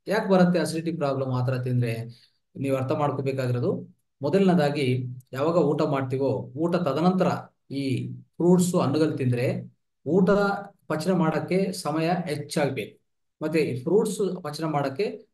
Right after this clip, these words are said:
ಅತಿ, ಆ, ತಕ್ಕು-, ಆ, ಕಡಿಮೆ ಸಮಯದಲ್ಲೇ, ಆ, ಫ್ರೂಟ್ಸ್ ಅನ್ನೋದು ವೇಗವಂತವಾಗಿ ಏನಾಗ್ತದೆ? ಜೀರ್ಣ ಆಗ್ತಾ ಹೋಗ್ತದೆ. ಈಗ ನೋಡಿ,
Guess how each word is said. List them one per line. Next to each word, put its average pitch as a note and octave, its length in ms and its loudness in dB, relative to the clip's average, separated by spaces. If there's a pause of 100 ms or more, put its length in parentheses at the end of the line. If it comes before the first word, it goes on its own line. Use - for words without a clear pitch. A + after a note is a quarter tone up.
(120)
ಅತಿ, F3 440 4 (300)
ಆ, B2+ 360 -2
ತಕ್ಕು-, F3+ 400 2
ಆ, C3 340 -4
ಕಡಿಮೆ G3+ 320 6
ಸಮಯದಲ್ಲೇ, E3+ 840 2 (200)
ಆ, C3+ 360 -6
ಫ್ರೂಟ್ಸ್ F3 240 2
ಅನ್ನೋದು D3 500 -4 (140)
ವೇಗವಂತವಾಗಿ D#3+ 720 4
ಏನಾಗ್ತದೆ? C#3+ 580 -4 (200)
ಜೀರ್ಣ E3 240 4
ಆಗ್ತಾ D3+ 240 0
ಹೋಗ್ತದೆ. G#2+ 600 -6 (140)
ಈಗ D#3+ 120 0
ನೋಡಿ, E3 420 4